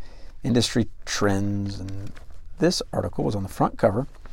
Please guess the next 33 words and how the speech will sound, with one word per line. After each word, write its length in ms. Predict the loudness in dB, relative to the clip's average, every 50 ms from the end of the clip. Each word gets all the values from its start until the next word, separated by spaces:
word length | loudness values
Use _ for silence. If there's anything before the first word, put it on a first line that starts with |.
| -12 -12 -10 -10 -12 -12 -12 -12 -10 -8 -8 -8 -8 -8 -10 -12 -14 -12 -12 -4 4
Wealth 440 | 8 10 12 10 10 8 2 2
management's 600 | 4 6 6 6 4 2 2 2 2 0 0 -2
one 240 | -2 -2 0 0 0
trillion 840 | 0 -2 -4 -4 -6 -2 4 6 6 8 8 6 6 4 4 2 0
conflict 500 | 0 0 2 2 2 2 0 -2 -4 -2
of 80 | -4 -4
interest. 500 | -4 -6 -6 -6 -6 -6 -6 -6 -8 -6
Cash 240 | -2 0 0 0 0
sweeps 260 | 0 -2 -4 -2 -4
are 60 | -4 -2
lucrative, 600 | 0 2 0 0 0 -2 0 2 2 2 2 0 0 2
lucrative 360 | 2 4 4 4 2 2 2
to 80 | 0
the 100 | -6 -4
industry, 360 | -2 0 0 0 0 0 -2 -2
but 100 | -2 -2
not 220 | -2 -2 -2 -4
to 80 | -4 -4
client. 440 | -2 0 0 0 0 0 -2 -4 -8 -10 -12 -12 -12 -12 -12 -12 -12 -12 -12 -12 -12 -12 -12 -10 -10 -8 -8 -8 -8 -8
And 440 | -8 -8 -8 -10 -10 -8 -6 -4 -2
they're 60 | -2
talking 340 | -2 0 0 0 0 0 -2
about 140 | -2 0 0
how 100 | -2 -2
financial 380 | -2 -4 -4 -2 -2 -2 -2
advisors 340 | 0 2 2 2 2 0 0
can 120 | 0 0
get 120 | 0 0 0
greater 220 | 0 0 2 2
yields, 320 | 4 4 4 4 2 2 -2
but 160 | -4 -6 -4
what 160 | -2 -2 0
I, 140 | 0 -2